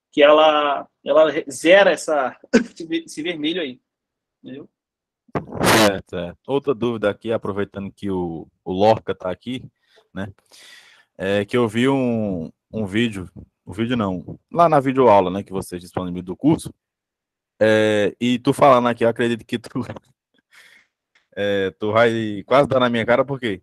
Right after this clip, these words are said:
Speaker 2: Porque tu disse que, é, subir um produto por dia, né, é tranquilo, certo?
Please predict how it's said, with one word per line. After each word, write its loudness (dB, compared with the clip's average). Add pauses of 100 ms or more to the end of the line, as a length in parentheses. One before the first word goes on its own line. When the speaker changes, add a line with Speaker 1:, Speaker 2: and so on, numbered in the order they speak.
(160)
Speaker 2:
Porque -6
tu -8
disse -4
que, -4 (540)
é, 0
subir 0
um 2
produto 2
por 4
dia, -2 (560)
né, -8 (680)
é 2
tranquilo, -2
certo? 4